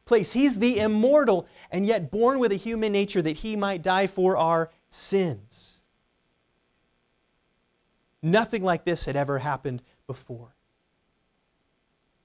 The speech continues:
But despite his inherent greatness as the King of Kings and as God incarnate,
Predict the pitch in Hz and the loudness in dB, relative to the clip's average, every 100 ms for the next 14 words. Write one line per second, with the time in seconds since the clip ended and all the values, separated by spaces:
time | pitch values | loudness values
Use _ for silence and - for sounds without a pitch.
0 | _ _ _ _ _ _ _ _ _ _ | _ _ _ _ _ _ _ _ _ _
1 | _ _ _ _ _ _ _ _ _ _ | _ _ _ _ _ _ _ _ _ _
2 | _ _ - 139 151 - - 180 208 185 | _ _ -10 -8 -6 -6 -4 -2 -2 -4
3 | 156 139 117 151 190 185 151 160 156 135 | -6 -8 -8 -8 -8 -8 -6 -6 -6 -12
4 | 123 143 - 196 220 214 - 135 123 120 | -12 -12 -8 -6 -6 -6 -8 -6 -6 -6
5 | 135 131 127 175 202 220 190 - 190 185 | -6 -6 0 2 4 0 -4 -4 -2 -2
6 | 127 | -6